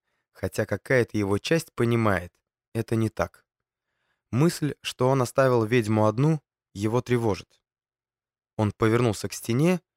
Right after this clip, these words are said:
и ввел код, чтобы открыть потайную дверь, затем осторожно вошел внутрь. И перенесся сквозь зеленые светящиеся ворота в маленькую грязную комнатку,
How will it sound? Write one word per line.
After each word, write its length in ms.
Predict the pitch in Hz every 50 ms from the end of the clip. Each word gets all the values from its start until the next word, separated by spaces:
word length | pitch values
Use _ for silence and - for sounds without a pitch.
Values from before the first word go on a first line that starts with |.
| _ _ _ _ _
и 120 | 107 107
ввел 320 | 104 101 110 147 175 175 -
код, 380 | - - 110 98 - - _ _ _ _ _ _
чтобы 340 | - - - 113 101 104
открыть 320 | 101 - - 160 165 - -
потайную 480 | - - - 107 107 117 139 147 139
дверь, 300 | 120 101 98 90 87 90 - _ _ _ _ _ _ _ _ _
затем 420 | - 98 95 - - 151 160 170 - _ -
осторожно 720 | 123 - - - 101 101 120 143 143 131 143 139 139 131 - -
вошел 440 | 101 107 - - - 101 95 98 - _
внутрь. 440 | - 98 104 104 95 - - - - - _ _ _ _ _ _ _ _ _ _ _ _ _ _ _ _ _ _ _ _ _ _
И 120 | 180 190
перенесся 800 | - _ - 175 165 147 139 131 139 170 190 190 - - - 180 170
сквозь 380 | - - - - 135 139 123
зеленые 540 | 101 104 127 131 151 175 185 185 175 165 156
светящиеся 840 | - - 139 127 - - 151 143 131 - - 123 117 - - 123 110
ворота 440 | 113 120 160 185 190 - - 175 160
в 100 | 127 113
маленькую 680 | 117 127 156 175 180 185 180 175 170 - - 170 165 160
грязную 600 | 131 135 139 147 151 151 135 135 156 151 151 -
комнатку, 680 | _ - - 170 160 123 104 98 - - - 92 -